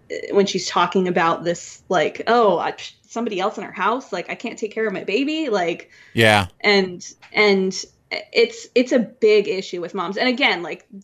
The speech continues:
Speaker 1: no, nothing against you, Andrew. Like, obviously, this, like you said, this movie is definitely not something for somebody in your demographic.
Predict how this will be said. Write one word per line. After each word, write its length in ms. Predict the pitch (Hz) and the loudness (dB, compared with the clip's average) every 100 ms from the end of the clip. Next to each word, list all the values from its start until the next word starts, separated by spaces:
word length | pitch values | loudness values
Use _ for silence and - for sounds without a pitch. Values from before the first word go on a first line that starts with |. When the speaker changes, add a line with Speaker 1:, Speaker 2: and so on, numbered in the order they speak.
| _ | _
Speaker 1:
no, 420 | 208 214 220 208 202 | -6 -4 -2 -2 -4
nothing 320 | 214 208 175 | -6 -6 -8
against 440 | 170 185 180 - | -8 -8 -8 -10
you, 240 | 185 165 156 | -6 -4 -2
Andrew. 380 | 165 170 156 | -2 -2 -4
Like, 180 | 151 156 180 | -2 -2 0
obviously, 420 | 185 180 180 170 | 2 0 0 -4
this, 240 | 165 - _ | -4 -10 _
like 180 | 170 165 | -2 0
you 80 | |
said, 240 | 170 196 160 | 0 2 0
this 140 | 170 | 2
movie 240 | 214 196 175 | 4 6 4
is 100 | 165 | 2
definitely 380 | 196 196 185 | 0 0 -4
not 200 | 180 180 - | -2 -4 -4
something 300 | 196 180 170 | -6 -4 -6
for 140 | 180 | -8
somebody 340 | 180 170 165 | -6 -6 -4
in 140 | 185 180 | -4 -4
your 140 | 170 | -4
demographic. 680 | 170 156 156 156 143 - 240 | -4 -8 -2 -2 -2 -4 -4